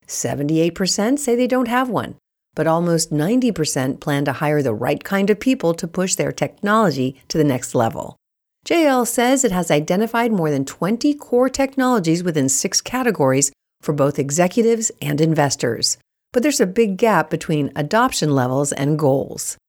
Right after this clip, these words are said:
For executives, the six categories include collaboration tech,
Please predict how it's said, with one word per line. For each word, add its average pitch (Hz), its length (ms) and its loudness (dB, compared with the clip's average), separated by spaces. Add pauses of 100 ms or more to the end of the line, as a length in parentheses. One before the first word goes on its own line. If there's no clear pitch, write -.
(300)
For 285 160 0
executives, 226 640 0
the 254 120 -2
six - 320 -6
categories 165 640 0
include 156 540 0 (340)
collaboration 151 800 2
tech, - 380 -2